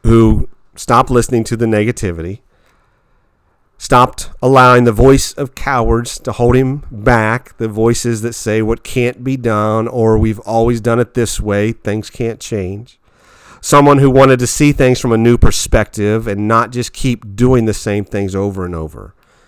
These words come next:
And he got stunning results.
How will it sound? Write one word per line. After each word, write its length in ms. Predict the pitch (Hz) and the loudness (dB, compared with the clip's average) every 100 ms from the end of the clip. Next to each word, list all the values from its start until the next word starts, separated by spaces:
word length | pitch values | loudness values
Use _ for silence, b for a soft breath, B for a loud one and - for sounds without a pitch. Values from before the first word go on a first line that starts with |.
| _ _ _ _ _ - | _ _ _ _ _ -4
And 200 | 101 101 | -2 0
he 80 | |
got 240 | 107 104 104 | -2 -2 -4
stunning 520 | - - 110 110 113 | -4 0 0 2 0
results. 680 | 107 95 87 58 - - | -2 -4 -8 -10 -18 -20